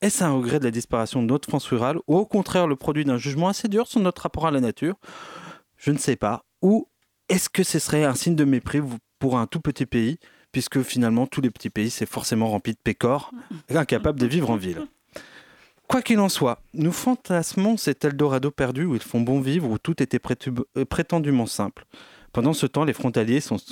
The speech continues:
tous les matins plongés en pleine modernité en étant dans les bouchons en banlieue de Neuchâtel ou Neuch, comme disent les francs-comtois. Notre point de vue sur la Suisse allemand-, sur les Suisses allemands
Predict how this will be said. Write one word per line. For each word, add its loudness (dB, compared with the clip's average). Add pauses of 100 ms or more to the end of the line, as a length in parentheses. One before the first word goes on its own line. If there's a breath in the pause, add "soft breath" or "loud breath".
tous 0
les 2
matins -2 (280)
plongés 2
en 0
pleine 0
modernité 0
en 2
étant -2
dans 2
les 0
bouchons -2
en 2
banlieue 0
de -2
Neuchâtel 0
ou 2
Neuch, 2
comme 0
disent 0
les 2
francs-comtois. -6 (1000 loud breath)
Notre 2
point 2
de 0
vue 2
sur 0
la 2
Suisse -4
allemand-, 2
sur -4
les 2
Suisses -4
allemands 0